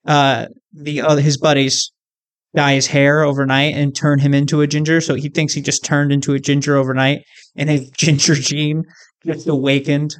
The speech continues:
while he was asleep. And then he pretty much just becomes a ginger Hitler and gathers all the other gingers and pretty much goes on a rampage trying to kill everyone who's not ginger. So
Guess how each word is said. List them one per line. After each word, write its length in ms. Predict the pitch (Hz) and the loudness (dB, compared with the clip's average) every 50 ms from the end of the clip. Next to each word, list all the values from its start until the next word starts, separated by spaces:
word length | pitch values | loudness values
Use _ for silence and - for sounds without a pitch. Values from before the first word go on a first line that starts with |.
| - | -8
while 200 | - 151 151 143 | -2 0 2 4
he 60 | 143 143 | 4 4
was 120 | 135 135 | 2 2
asleep. 480 | 135 - - - 143 139 139 143 147 - - _ _ _ _ _ _ - | 0 0 0 0 0 0 0 0 -2 -4 -8 _ _ _ _ _ _ 0
And 100 | 160 170 | 2 4
then 80 | 180 | 4
he 80 | 180 156 | 4 2
pretty 360 | 180 - - 190 196 196 190 | 2 0 2 2 4 4 2
much 360 | 180 165 151 - - - - - | 2 2 2 0 0 -2 -2 0
just 280 | - 160 147 - - - | 0 0 0 0 0 -2
becomes 720 | 151 131 - - 147 143 143 139 139 - - - - - _ _ _ _ _ _ _ _ - | -2 -2 0 0 0 2 2 0 -2 -2 -4 -6 -8 -10 _ _ _ _ _ _ _ _ -2
a 100 | 151 151 | -2 0
ginger 560 | 139 127 - 175 165 156 147 135 143 139 131 | 0 0 2 2 2 2 2 2 2 0 0
Hitler 580 | 127 160 170 - - 135 135 131 131 131 - _ _ _ _ _ _ - | 2 0 0 0 0 -2 0 0 0 0 -2 _ _ _ _ _ _ -8
and 160 | - 143 143 | -4 -4 -2
gathers 400 | 143 151 147 147 143 143 143 143 | 0 2 2 4 4 4 4 4
all 160 | 151 160 160 | 4 4 4
the 140 | 151 151 156 | 4 4 4
other 200 | 160 160 151 143 | 4 4 4 2
gingers 680 | 143 - 147 143 143 135 - 143 143 139 135 - - - - _ _ _ _ _ _ _ _ - | 0 0 0 0 0 0 2 2 2 2 0 -2 -6 -10 -12 _ _ _ _ _ _ _ _ -4
and 420 | 160 147 143 139 139 139 139 131 | 0 2 2 4 4 2 0 -2
pretty 200 | - 175 165 151 | -2 0 0 2
much 360 | 147 143 139 135 - - - - _ _ _ _ _ _ _ - - | 2 2 0 0 0 -2 -4 -6 _ _ _ _ _ _ _ -2 0
goes 180 | 151 151 143 | 2 2 4
on 120 | 143 139 139 | 4 2 4
a 60 | 139 | 4
rampage 640 | 139 139 143 139 139 135 139 135 135 135 - - | 4 4 4 2 2 2 2 2 2 2 0 -2
trying 220 | - - 143 139 139 | -2 0 0 0 0
to 60 | 131 | -2
kill 180 | - 143 139 | 0 2 2
everyone 360 | 139 135 139 139 139 139 139 139 | 2 2 2 2 2 2 0 0
who's 200 | 147 135 - - | -2 -2 -2 0
not 280 | 151 156 202 - 185 | 2 2 2 0 0
ginger. 480 | - 160 147 131 - - 120 131 147 - _ _ _ - - _ _ _ _ _ | -2 -2 -4 -4 -6 -8 -12 -12 -12 -14 _ _ _ -20 -20 _ _ _ _ _
So 540 | - - - 185 175 156 151 147 147 135 | -10 -2 0 2 4 4 4 4 2 0